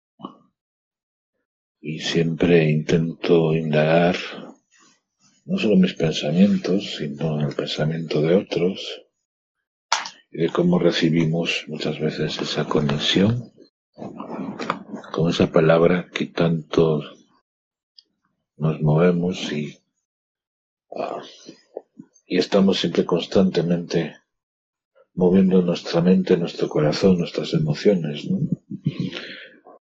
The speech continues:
Fluir en tiempos cambiantes. Qué importante es, ¿no? La palabra fluir en los momentos que,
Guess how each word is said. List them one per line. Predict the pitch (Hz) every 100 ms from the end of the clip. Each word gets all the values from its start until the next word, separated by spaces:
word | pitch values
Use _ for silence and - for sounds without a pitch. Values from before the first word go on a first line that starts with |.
| _ -
Fluir | 95 95 107 127
en | 117 92
tiempos | - 101 107 - 104 101 - -
cambiantes. | - 78 87 98 80 73 - - - - - - _ _ _ _ _ _ _ _
Qué | -
importante | 90 95 101 92 82 80 87
es, | 87 - - -
¿no? | - 95 - _ _ -
La | - -
palabra | - 78 80 82 82 - - -
fluir | 76 87 98 - - - - - - _ _ _ _ - - - - _ _ _ _
en | - 87
los | - -
momentos | 85 87 82 - -
que, | - 85 82 78